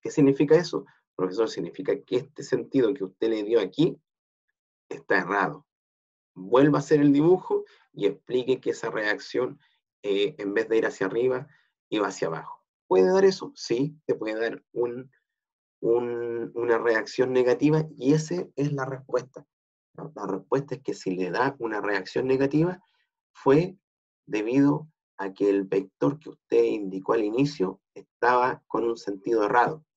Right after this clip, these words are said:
¿ya? Como magnitud está bien, pero está con un sentido errado.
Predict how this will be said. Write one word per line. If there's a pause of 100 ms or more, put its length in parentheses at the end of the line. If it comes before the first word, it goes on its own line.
(160)
¿ya? (240)
Como
magnitud
está
bien,
pero
está
con
un
sentido
errado.